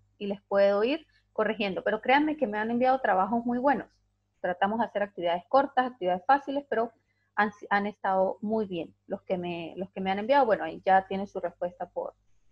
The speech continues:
por internet. Entonces, aquí, chiquillos, a mí me gustaría que lo escribiéramos.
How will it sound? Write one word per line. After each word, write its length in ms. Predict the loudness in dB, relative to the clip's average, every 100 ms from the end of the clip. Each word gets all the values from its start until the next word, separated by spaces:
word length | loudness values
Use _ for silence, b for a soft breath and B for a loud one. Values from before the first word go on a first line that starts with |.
| -20 -20 _ _ _ _ 0
por 160 | 0
internet. 480 | 0 -2 -6 -6 -14 -18 b b b b
Entonces, 480 | 0 2 0 -4 -18 _ 0
aquí, 340 | 0 2 -6
chiquillos, 640 | -4 -6 -4 -2 -2 -2 -8 _
a 120 | 2
mí 140 | 2 2
me 120 | 0
gustaría 720 | -2 -2 0 2 2 0 -2 _
que 200 | 4 4
lo 140 | 2
escribiéramos. 920 | -4 -4 -4 2 4 4 2 0 -4